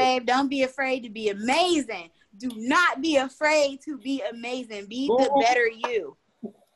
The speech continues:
Speaker 2: I know that's right.
Speaker 1: And that's for any, any woman, like, anyone. Like, again, like, now I am dating, like, I'm dating someone right now. And yeah,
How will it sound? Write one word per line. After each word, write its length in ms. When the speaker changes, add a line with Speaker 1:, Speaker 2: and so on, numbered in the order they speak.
Speaker 2:
I 100
know 320
that's 220
right. 400
Speaker 1:
And 160
that's 240
for 160
any, 500
any 340
woman, 400
like, 260
anyone. 480
Like, 240
again, 360
like, 160
now 500
I 180
am 220
dating, 480
like, 200
I'm 140
dating 420
someone 380
right 320
now. 280
And 300
yeah, 140